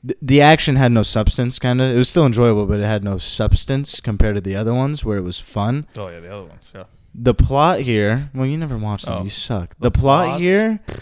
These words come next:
Speaker 1: no, the plot
Speaker 2: You
Speaker 1: here.
Speaker 2: mean the same plot as every other
Speaker 1: No,
Speaker 2: <laughs> Mission
Speaker 1: it didn't
Speaker 2: Impossible?
Speaker 1: feel like a Mission Impossible movie. That's the thing. It was, you
Speaker 2: Mission
Speaker 1: know what? It's been
Speaker 2: Probable.
Speaker 1: out. I don't care.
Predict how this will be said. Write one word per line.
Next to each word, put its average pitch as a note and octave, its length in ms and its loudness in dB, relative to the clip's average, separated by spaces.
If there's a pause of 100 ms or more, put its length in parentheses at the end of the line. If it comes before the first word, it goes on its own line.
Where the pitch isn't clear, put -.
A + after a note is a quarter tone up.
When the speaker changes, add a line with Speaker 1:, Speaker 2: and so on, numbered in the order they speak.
(220)
Speaker 1:
no, D3 280 6
the C3+ 200 2
plot G3+ 320 0
Speaker 2:
You B2+ 80 -6
Speaker 1:
here. D#3 160 2
Speaker 2:
mean C3 80 2
the A#2 60 -6
same B2+ 260 -10
plot B2 240 -8
as A#2 140 -10
every A#2 200 -6
other B2 300 -8
Speaker 1:
No, G3 300 4
Speaker 2:
<laughs> - 0 -
Mission D#3+ 180 4
Speaker 1:
it D#3 120 2
didn't G#3+ 240 8
Speaker 2:
Impossible? - 260 -6
Speaker 1:
feel F#3+ 260 8
like E3+ 220 4
a D3+ 40 2
Mission D3+ 360 2
Impossible D3+ 640 2
movie. F#2 260 -6
That's C3+ 260 0
the C#3 60 -4
thing. D3+ 380 -4
It D3 140 2
was, D3+ 260 2 (180)
you C3 80 -20
Speaker 2:
Mission B2+ 140 -4
Speaker 1:
know G#3+ 100 2
what? A3 160 4
It's F3 160 2
been F#3 180 6
Speaker 2:
Probable. D#3+ 40 6
Speaker 1:
out. B2 140 6
I B2+ 100 4
don't D3 160 0
care. G2 260 2